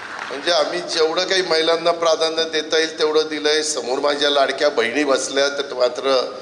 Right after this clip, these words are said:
आता पंचवीस वर्षाच्या नंतर दोन वर्षांनी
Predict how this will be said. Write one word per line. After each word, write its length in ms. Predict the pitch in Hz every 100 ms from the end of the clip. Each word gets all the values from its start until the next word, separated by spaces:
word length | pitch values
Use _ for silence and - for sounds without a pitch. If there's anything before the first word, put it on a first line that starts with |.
| - - - - -
आता 160 | 117
पंचवीस 560 | 147 - 190 - 175 160
वर्षाच्या 460 | 170 151 175 165 170
नंतर 280 | 156 156 170
दोन 320 | - 143 160
वर्षांनी 420 | 165 151 175 165